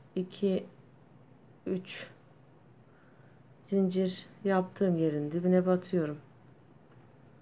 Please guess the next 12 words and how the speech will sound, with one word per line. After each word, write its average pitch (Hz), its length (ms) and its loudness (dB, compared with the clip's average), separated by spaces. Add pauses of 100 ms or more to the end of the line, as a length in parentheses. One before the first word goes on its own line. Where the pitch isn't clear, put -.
(3250)
Bunu 226 160 10
da 202 80 10
yapayım. 208 600 6 (160)
Bundan 226 340 6
sonra 190 480 6
sıra 208 340 4
sonuna 175 480 4
kadar 196 580 2 (2500)
aynı 214 300 6
işlemi 196 480 4
uygulayıp 202 640 4
bitireceğiz. 156 840 -2